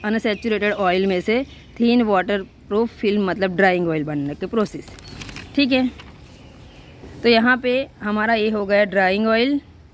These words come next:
ठीक है, ये लिंसीड ऑयल है जो उसका एग्जांपल है,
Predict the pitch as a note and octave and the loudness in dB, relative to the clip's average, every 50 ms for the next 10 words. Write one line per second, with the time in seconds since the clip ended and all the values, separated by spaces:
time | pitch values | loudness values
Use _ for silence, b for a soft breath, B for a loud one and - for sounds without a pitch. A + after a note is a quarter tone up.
0 | B B B B B B - - G#3+ G3+ A#3+ B3 A3+ G3+ G3+ G3+ G3 G3 G3 F#3+ | B B B B B B -12 -8 -6 -4 -4 -2 0 0 2 2 2 2 0 0
1 | - A3+ A#3 A3+ A3 A3 A#3 B3 B3 A3+ A#3 G3+ G3 - - G3+ F#3+ F3+ D#3+ D#3+ | 0 0 2 2 4 4 2 2 2 2 2 0 0 0 0 0 0 0 0 0
2 | F#3+ G3 G#3 G#3+ G#3+ A3+ A#3 A#3 A#3+ B3 C4 D4+ F4+ - - | 2 2 2 2 2 2 2 2 4 2 2 0 -2 -6 -12